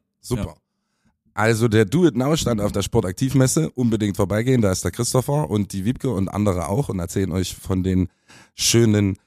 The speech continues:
Speaker 1: Projekten.
Speaker 2: Wir haben aber
Speaker 1: Wir
Speaker 2: noch
Speaker 1: waren
Speaker 2: was.
Speaker 1: Ihr habt noch was
Speaker 2: Wir
Speaker 1: am
Speaker 2: haben
Speaker 1: Stand?
Speaker 2: noch was für die,
Speaker 1: Ey.
Speaker 2: nee, nicht am Stand, aber für die Messe.
Speaker 1: Okay, was kommt jetzt?
Speaker 2: Und zwar, wenn du, ähm, Lust hast, schon richtig früh aufzustehen, Benno.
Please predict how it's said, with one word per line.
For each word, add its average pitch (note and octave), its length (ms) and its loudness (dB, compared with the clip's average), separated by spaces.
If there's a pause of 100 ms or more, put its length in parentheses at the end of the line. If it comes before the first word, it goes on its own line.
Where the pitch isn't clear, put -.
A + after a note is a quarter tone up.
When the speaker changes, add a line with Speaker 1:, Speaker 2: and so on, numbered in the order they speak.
(200)
Speaker 1:
Projekten. G#2+ 640 0 (800)
Speaker 2:
Wir F#2 140 -6
haben G2 120 2
aber F2+ 80 2
Speaker 1:
Wir F2 60 0
Speaker 2:
noch F#2+ 80 2
Speaker 1:
waren B2+ 100 -2
Speaker 2:
was. F2 280 -4 (280)
Speaker 1:
Ihr A2 100 -2
habt - 140 -2
noch A3 200 4
was C3 140 6
Speaker 2:
Wir - 80 -2
Speaker 1:
am F2 60 -2
Speaker 2:
haben F#2+ 40 -2
Speaker 1:
Stand? G2+ 160 0
Speaker 2:
noch F2 40 -2
was F2+ 200 -2
für F2+ 120 -4
die, F2 160 -2
Speaker 1:
Ey. G#2+ 220 -6 (100)
Speaker 2:
nee, G#2+ 140 2
nicht C3 200 4
am B2+ 100 6
Stand, A#2 380 4
aber F2+ 180 -4
für A2+ 200 4
die G#2 120 6
Messe. G#2+ 440 4
Speaker 1:
Okay, A2+ 460 -2
was F2+ 260 -6
kommt - 220 -8
jetzt? - 360 -18
Speaker 2:
Und G2 160 -2
zwar, G#2+ 260 2
wenn G#2 120 6
du, G2 280 2
ähm, F#2 340 2
Lust A2+ 240 0
hast, F#2 160 -2
schon F#2 120 2
richtig A2 300 0
früh G#2+ 220 0
aufzustehen, E2 560 -4
Benno. D#2+ 300 -6